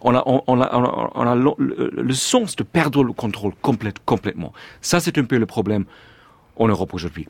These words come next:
Deuxième point, je, si, je, euh, possiblement, on parle d'une, euh, souvent d'une crise de la représentation. Et d'une certaine façon, c'est vrai, c'est parce que c'est exactement le problème,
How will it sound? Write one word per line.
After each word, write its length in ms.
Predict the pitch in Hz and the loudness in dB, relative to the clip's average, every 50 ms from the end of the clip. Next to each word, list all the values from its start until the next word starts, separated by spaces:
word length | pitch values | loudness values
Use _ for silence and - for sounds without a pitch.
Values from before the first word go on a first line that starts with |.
| - - _ - | -16 -20 _ -14
Deuxième 560 | 117 110 104 107 110 131 147 151 156 151 135 | -12 -12 -12 -4 4 6 6 6 6 4 2
point, 200 | - 202 220 220 | 2 -2 -4 -4
je, 140 | 160 131 - - | -6 -10 -12 -10
si, 320 | 131 - - 113 104 104 110 | -10 -6 -4 -4 -4 -4 -6
je, 160 | 117 - 117 107 107 107 110 110 - - - - - | -8 -8 -8 -6 -8 -8 -10 -10 -10 -10 -10 -10 -10
euh, 160 | - 104 - - - - _ - - 117 - | -8 -8 -8 -10 -12 -14 _ -14 -14 -14 -10
possiblement, 440 | - 117 98 107 107 123 165 220 220 - - - - - - - - - - | -8 -8 -6 -4 -2 0 0 0 0 -2 -6 -14 -18 -18 -18 -20 -20 -8 0
on 140 | 135 139 127 | 2 2 2
parle 500 | - - - 214 202 196 - 127 131 123 | 2 2 2 4 4 2 0 -4 -6 -6
d'une, 380 | 117 135 139 135 127 127 - - - | 0 2 2 2 2 2 -2 -6 -10
euh, 380 | - - - - - - - - - | -12 -12 -10 -10 -10 -12 -12 -10 -10
souvent 540 | - - - 262 269 208 156 147 143 156 165 - _ - - - - - - - - - | -8 2 6 6 6 8 6 4 4 2 -2 -8 _ -20 -20 -20 -20 -20 -20 -20 -16 -4
d'une 200 | - 135 147 139 | 2 4 4 4
crise 520 | - - - - - - 233 240 226 147 - | 2 -2 -4 -4 2 2 4 4 4 4 4
de 80 | 156 | 4
la 100 | 139 135 | 4 4
représentation. 800 | 113 123 - - 117 120 113 123 101 - 107 95 - - - 73 - - _ _ _ _ _ _ _ - - - - - _ _ _ _ _ _ _ | 2 0 -6 -6 -6 -6 -6 -6 -6 -6 -6 -6 -6 -6 -8 -12 -16 -20 _ _ _ _ _ _ _ -20 -20 -20 -20 -20 _ _ _ _ _ _ _
Et 80 | - 110 | -4 -2
d'une 160 | 101 117 113 | 0 0 0
certaine 320 | - - 123 - - 117 | 0 -2 -4 -4 -4 -6
façon, 300 | - - 120 - - 139 | -6 -6 -8 -6 -6 -6
c'est 180 | 139 - - 101 | -6 -4 -4 -4
vrai, 300 | 90 104 104 156 226 233 | -4 -2 -2 -2 -2 -2
c'est 180 | 196 - - - | -6 -8 -10 -10
parce 200 | - - 107 - | -10 -10 -8 -6
que 80 | 117 104 | -6 -6
c'est 160 | - - - | -6 -8 -8
exactement 640 | 92 92 98 98 - 190 196 - - 143 131 123 113 | -8 -8 -6 -2 0 -2 0 0 -2 0 0 2 0
le 80 | 104 95 | 0 -2
problème, 560 | - - 104 95 87 107 139 180 220 233 | -4 -4 -6 -4 -2 0 0 0 0 -2